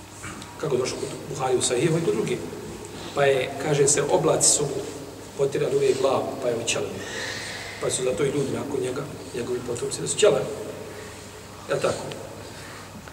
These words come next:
Bio je visok šezdeset po-, ovo je ono što se zna o Ademu, da je bio visok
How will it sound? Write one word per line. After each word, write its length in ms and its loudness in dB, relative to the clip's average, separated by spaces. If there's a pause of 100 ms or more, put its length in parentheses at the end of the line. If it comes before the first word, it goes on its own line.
(280)
Bio 120 8
je 60 8
visok 280 4
šezdeset 500 6
po-, 200 4
ovo 140 2
je 60 4
ono 140 6
što 120 2
se 160 4
zna 240 6 (100)
o 100 8
Ademu, 460 6
da 60 2
je 100 8
bio 180 4 (140)
visok 260 6